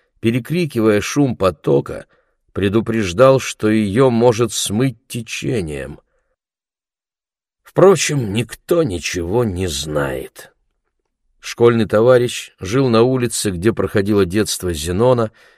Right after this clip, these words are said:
и многие там все еще его помнили. Ему всегда как-то стыдно было, приезжая в родной город, заходить на улицу детства.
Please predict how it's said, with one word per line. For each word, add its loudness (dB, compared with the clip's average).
и -2
многие 2
там 2
все -4
еще -4
его 0
помнили. -8
Ему 0
всегда -2
как-то -6
стыдно -6
было, 0
приезжая -2
в -4
родной -2
город, -2
заходить -4
на 0
улицу -4
детства. -8